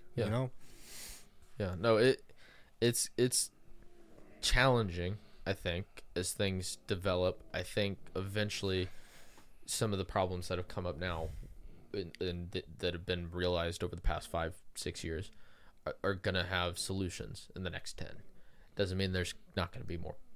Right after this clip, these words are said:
Speaker 1: challenges and issues that come up. I mean, I literally heard a quote today where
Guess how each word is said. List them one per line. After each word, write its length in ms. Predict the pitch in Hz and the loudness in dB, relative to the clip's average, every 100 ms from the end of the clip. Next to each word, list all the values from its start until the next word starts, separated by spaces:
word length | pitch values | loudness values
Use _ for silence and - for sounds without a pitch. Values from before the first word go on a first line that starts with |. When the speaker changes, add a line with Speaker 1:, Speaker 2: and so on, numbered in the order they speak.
| - | -10
Speaker 1:
challenges 500 | - 87 87 87 87 | -4 0 0 0 -2
and 80 | 90 | 0
issues 280 | 90 - 87 | -2 -2 -4
that 100 | - | -4
come 120 | - 92 | -2 -2
up. 160 | 85 - - - - | -2 -6 -16 -12 -2
I 40 | |
mean, 140 | 98 98 | 4 6
I 140 | 92 - - | 4 0 -6
literally 360 | 92 92 90 87 | 0 4 4 4
heard 160 | 95 | 0
a 40 | 92 | 0
quote 280 | - 90 | -2 -4
today 280 | - - 92 | -2 2 2
where 320 | 82 85 82 | 2 2 0